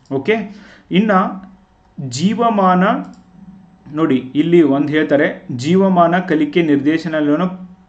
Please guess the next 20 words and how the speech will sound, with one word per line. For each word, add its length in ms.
ಪುನರುಚ್ಚ-, 720
ಆ, 220
ಏನು, 280
ಪುನರ್ಜೀವನಗೊಳಿಸಿ 1120
ಅಂತ 180
ಹೇಳ್ತಾರೆ. 320
ಒಳ್ಳೆಯದು. 680
ಸಂವಿಧಾನ 520
ಮತ್ತು 280
ವೈಜ್ಞಾನಿಕ 560
ಮೌಲ್ಯಗಳನ್ನ 640
ಎತ್ತಿ 360
ಹಿಡಿಯಲು 460
ಸಾರ್ವಜನಿಕ 560
ಗ್ರಂಥಾಲಯವನ್ನ 840
ಕುರಿತು 360
ಪರಿಶೀಲಿಸಿ 640
ಅಂತ 180
ಹೇಳ್ಯಾರ. 240
ಒಳ್ಳೆಯದು. 600